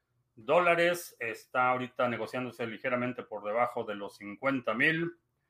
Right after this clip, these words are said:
Está en cuarenta y nueve mil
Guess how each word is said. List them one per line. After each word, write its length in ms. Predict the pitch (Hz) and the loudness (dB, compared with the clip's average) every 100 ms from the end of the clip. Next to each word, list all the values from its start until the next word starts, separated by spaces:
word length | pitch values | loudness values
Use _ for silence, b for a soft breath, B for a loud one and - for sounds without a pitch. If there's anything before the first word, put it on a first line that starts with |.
| _ _ _ | _ _ _
Está 640 | 104 - _ 117 120 117 - | -20 -20 _ 0 0 -2 -2
en 640 | 135 143 143 147 147 147 | 2 4 2 0 0 -4
cuarenta 560 | 139 117 107 104 - 104 | -2 -2 -2 -6 -4 -4
y 60 | 104 | -2
nueve 300 | 104 104 104 | -4 -4 0
mil 680 | 147 170 165 165 160 160 | 0 0 0 -2 -2 -4